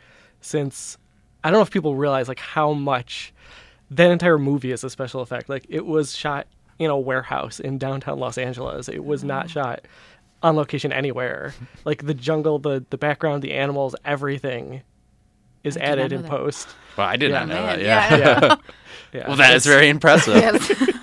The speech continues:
Speaker 3: No, there was no jungle and no
Speaker 2: <laughs>
Speaker 3: books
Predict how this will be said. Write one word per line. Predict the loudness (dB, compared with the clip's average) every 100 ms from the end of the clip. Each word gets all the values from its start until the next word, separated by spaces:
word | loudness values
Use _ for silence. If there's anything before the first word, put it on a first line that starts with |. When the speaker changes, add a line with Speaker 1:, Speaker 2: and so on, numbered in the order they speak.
| -6 2
Speaker 3:
No, | 6 8 8
there | 4 4 6
was | 6
no | 10 10
jungle | 10 8 8 8 8
and | 10 10
no | 10 10 8
Speaker 2:
<laughs> | 6
Speaker 3:
books | 4 -2 -12